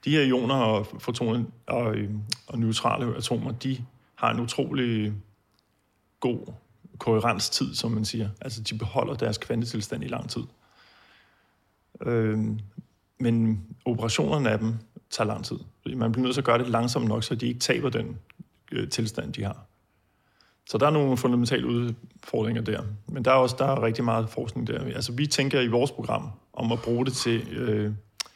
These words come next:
en slags quantum memory, så vi kobler til dem, fordi de holder sig deres kvantetilstand så langt, så godt. Det, vi snakker minutter, og det er, <laughs> er uendeligt på, øh, på kvante-, øh, tidsskala.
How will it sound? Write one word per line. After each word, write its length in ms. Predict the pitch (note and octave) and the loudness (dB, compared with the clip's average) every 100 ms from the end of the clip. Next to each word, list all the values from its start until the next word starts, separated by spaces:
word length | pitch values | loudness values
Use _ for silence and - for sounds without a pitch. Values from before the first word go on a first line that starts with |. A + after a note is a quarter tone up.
| - _ - | -20 _ -8
en 80 | |
slags 320 | C3 A2+ A2+ - | -2 -2 -2 -4
quantum 240 | B2+ B2 C3+ | -2 0 4
memory, 420 | A2+ A#2 C#3+ A#2+ | 4 4 4 2
så 140 | G#2+ | 0
vi 120 | A2 G2+ | -2 -2
kobler 380 | - B2 B2+ | 0 -2 0
til 180 | C3+ A2+ | -2 0
dem, 160 | A#2+ A#2+ | -2 -4
fordi 240 | - A2 | -4 -4
de 120 | C3 | -2
holder 220 | G2+ A2+ B2+ | 0 0 -2
sig 180 | A2 | -4
deres 160 | A2+ G#2 | -2 -2
kvantetilstand 640 | - A#2 B2 A#2+ - A#2 | 0 -2 -2 -4 -4 -6
så 140 | - - | -4 -6
langt, 240 | - - | -4 -4
så 100 | A2+ | -2
godt. 320 | A2 A#2 - _ - | -2 -4 -6 _ -10
Det, 180 | B2+ A#2+ | -8 -4
vi 80 | A#2 | -4
snakker 500 | A#2 A#2+ A#2 A2 A2 | -2 -2 -2 -2 -2
minutter, 460 | A2 A#2 B2 B2+ C#3+ - - - - - - | -2 2 4 2 0 -6 -20 -20 -20 -18 -8
og 100 | - | 0
det 260 | B2+ A#2+ | 4 6
er, 180 | A#2 A2 F2+ - - - | 6 4 4 2 0 -2
<laughs> 360 | - - - | -10 -18 -4
er 80 | A2+ | 2
uendeligt 500 | B2 B2 C3 C#3 - | 4 4 4 0 2
på, 240 | B2 A#2 | 4 6
øh, 180 | A#2 A2+ | 6 4
på 80 | A#2 | 0
kvante-, 540 | A2+ A#2 A#2+ A#2+ - | 0 0 0 -4 -4
øh, 240 | C#3+ A#2+ B2 A#2 - - F3 - D3 | -2 -2 -2 -2 -2 -8 -14 -12 -6
tidsskala. 500 | - A#2+ - - D3+ | -2 0 0 0 -4